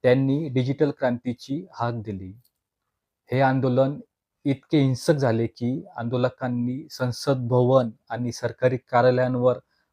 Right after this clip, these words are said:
हल्ला करण्याचा प्रयत्न केला. यात पोलिसांशी झालेल्या चकमकीत अनेक लोकांचा मृत्यू झाला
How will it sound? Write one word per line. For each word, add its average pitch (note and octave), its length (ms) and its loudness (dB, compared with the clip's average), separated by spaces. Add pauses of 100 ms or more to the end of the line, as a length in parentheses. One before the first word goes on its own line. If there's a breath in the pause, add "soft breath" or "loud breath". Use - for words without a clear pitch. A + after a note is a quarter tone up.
हल्ला A#2+ 240 2
करण्याचा B2 480 0
प्रयत्न - 460 -4
केला. F#2+ 400 -8 (520)
यात B2 160 4 (180)
पोलिसांशी B2+ 680 -2
झालेल्या A2+ 400 0
चकमकीत A#2+ 680 -8 (500)
अनेक C3 380 -2
लोकांचा B2+ 600 -2
मृत्यू B2 480 -4
झाला G#2 380 -6